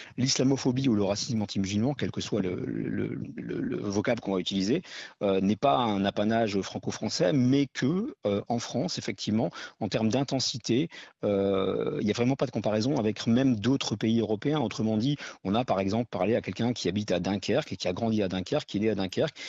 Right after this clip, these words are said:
et qui a vécu donc, euh, trois ans à Bruxelles pour y travailler et qui nous dit, voilà, il y a cent cinquante dif-, euh, kilomètres de différence entre Dunkerque et Bruxelles, mais quand on arrive à Bruxelles, c'est pas qu'on a l'impression d'être sur une autre planète, mais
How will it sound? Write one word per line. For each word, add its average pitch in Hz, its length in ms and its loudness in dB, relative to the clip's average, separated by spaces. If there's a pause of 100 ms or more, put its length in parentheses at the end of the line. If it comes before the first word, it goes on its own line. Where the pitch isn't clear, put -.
(140)
et 98 100 0
qui - 140 0
a 101 40 2
vécu 104 320 0
donc, 110 300 0
euh, 90 420 2
trois 120 360 0
ans 123 200 0
à 101 40 0
Bruxelles 110 500 0
pour 104 160 -4
y 95 40 0
travailler 98 520 0 (300)
et 107 80 0
qui 104 140 -2
nous 104 100 4
dit, 143 120 0
voilà, 127 200 2
il 95 40 0
y - 20 0
a 82 40 -2
cent - 180 -2
cinquante 135 380 -2
dif-, 117 240 -8
euh, 104 260 2
kilomètres 113 500 0
de 95 80 0
différence 117 460 -2
entre 104 160 -6
Dunkerque 98 380 -4
et - 20 -2
Bruxelles, 104 320 -2
mais 147 80 0
quand 170 220 -4
on 170 60 0
arrive 135 180 0
à 107 60 2
Bruxelles, 104 360 -2 (540)
c'est - 220 -4
pas 131 120 2
qu'on 110 200 0
a 104 40 2
l'impression 104 320 -2
d'être 104 140 2
sur 95 180 -2
une 101 80 2
autre 101 220 0
planète, 120 320 0
mais 113 180 4